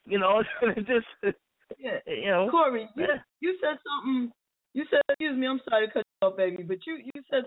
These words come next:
Speaker 2: something key, right? Which reminded me of why I was talking about the, the,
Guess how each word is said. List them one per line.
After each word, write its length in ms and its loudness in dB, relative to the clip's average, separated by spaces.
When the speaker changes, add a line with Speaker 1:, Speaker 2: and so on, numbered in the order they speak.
Speaker 2:
something 400 -2
key, 280 -4
right? 400 2
Which 240 -4
reminded 480 0
me 140 -4
of 180 0
why 200 2
I 60 4
was 180 -4
talking 340 0
about 360 0
the, 260 -2
the, 200 -6